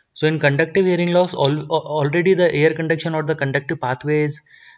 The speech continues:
uh, hampered. So occluding the ear will not have any effect. So the patient, whatever he was hearing, um, through bone conduction before, on occlusion he will hear the same. So that is called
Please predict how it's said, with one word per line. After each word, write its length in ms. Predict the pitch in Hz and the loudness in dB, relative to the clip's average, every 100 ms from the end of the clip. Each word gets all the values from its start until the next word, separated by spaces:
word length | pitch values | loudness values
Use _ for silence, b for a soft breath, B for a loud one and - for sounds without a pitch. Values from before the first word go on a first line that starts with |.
| B | B
uh, 380 | 127 127 123 123 | -4 -2 -2 -2
hampered. 580 | 117 123 113 143 160 - b b b | -2 -2 0 0 0 -6 b b b
So 460 | 156 160 - - _ _ _ _ _ _ - | -2 0 -2 -8 _ _ _ _ _ _ -4
occluding 480 | 135 180 180 202 202 | 0 2 2 4 4
the 60 | |
ear 280 | 165 156 175 | 4 2 2
will 140 | 156 151 | 0 0
not 240 | 151 156 | 0 0
have 140 | 151 | -2
any 240 | 135 127 120 | 0 0 -4
effect. 340 | - 98 101 | -6 -10 -10
So 440 | - - 127 127 131 | -14 -6 -2 0 0
the 140 | 131 | -2
patient, 540 | 131 127 139 160 170 | -4 -4 -2 -4 -4
whatever 380 | 139 120 117 156 | -6 -4 0 0
he 80 | 160 | 2
was 220 | 156 143 | 0 0
hearing, 400 | 135 139 156 151 156 B B B B | 0 0 0 -6 -10 B B B B
um, 580 | 131 131 123 - - - | -4 -4 -4 -8 -16 -10
through 180 | 143 143 | -4 -2
bone 220 | 127 139 | 0 0
conduction 380 | 143 147 147 147 | 0 -2 0 0
before, 460 | 127 127 175 202 - B B | 0 2 0 0 -6 B B
on 140 | 139 139 | -4 0
occlusion 500 | 135 160 156 170 147 | 0 0 0 0 0
he 100 | 143 | 0
will 120 | 143 | 2
hear 180 | 127 123 | 2 0
the 180 | 120 | -2
same. 340 | 120 - 95 98 - | -4 -4 -8 -10 -6
So 180 | 135 | -4
that 200 | 120 113 | -4 -4
is 120 | 139 - | -6 -2
called 240 | 175 196 | -4 -4